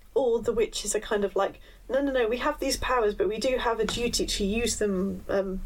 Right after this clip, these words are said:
for good, and we, we have a connection with nature and what have you." And I'm like, "Yeah, I kind of agree with that. But also, what if you didn't? What if you were just a human person who, with human failings, and you were part of this organised crime <laughs> family,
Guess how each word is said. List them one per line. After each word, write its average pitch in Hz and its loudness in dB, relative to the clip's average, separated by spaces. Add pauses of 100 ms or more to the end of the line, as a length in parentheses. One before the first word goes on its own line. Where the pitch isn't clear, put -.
for - 0
good, 185 0
and 180 -2
we, 165 0
we 175 0
have 190 0
a 190 -4
connection - -2
with 196 0
nature - 0
and 185 -4
what - -2
have 180 -2
you." - 0
And 208 0
I'm 226 0
like, - 0
"Yeah, 277 2
I 214 0
kind 320 0
of - -4
agree 247 0
with - -2
that. - -4 (480)
But - 0
also, 254 2 (180)
what 285 0
if 381 -2
you 320 2
didn't? - 0
What 466 4
if 311 -6
you 262 -2
were 240 2
just 220 -2
a 202 2
human 226 0
person 196 0
who, 196 0
with - 0
human 262 0
failings, 180 0 (440)
and 208 -2
you 220 2
were 220 2
part - 0
of - -6
this - 0 (180)
organised 247 0
crime 214 2
<laughs> - -6
family, 196 0